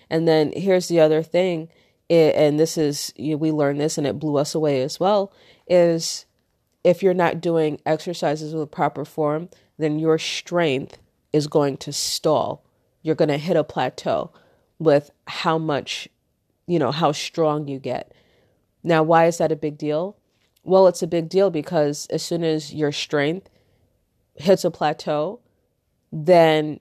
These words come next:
the transformation in your body, the fat burning, so your body's ability to burn fat, to continue burning more fat, and to continue shaping muscle,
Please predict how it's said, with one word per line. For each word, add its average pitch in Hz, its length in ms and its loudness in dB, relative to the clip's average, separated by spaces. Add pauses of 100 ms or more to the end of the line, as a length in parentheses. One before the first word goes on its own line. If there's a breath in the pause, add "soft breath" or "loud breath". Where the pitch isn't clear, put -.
the 160 160 -2
transformation 160 920 -6
in 143 100 -4
your 139 160 -4
body, 147 560 0
the 147 180 -4
fat - 540 -2
burning, 143 500 -8
so - 140 -10
your 151 180 -2
body's 147 300 -4
ability 151 320 -4
to 143 160 -8
burn 147 340 -2
fat, 147 420 -4
to 156 80 -8
continue 160 460 -6
burning 147 400 -2
more 143 200 -4
fat, 156 460 -4 (460 loud breath)
and 160 140 -2
to 170 120 -6
continue 156 500 -4
shaping 151 420 -4
muscle, 165 540 -2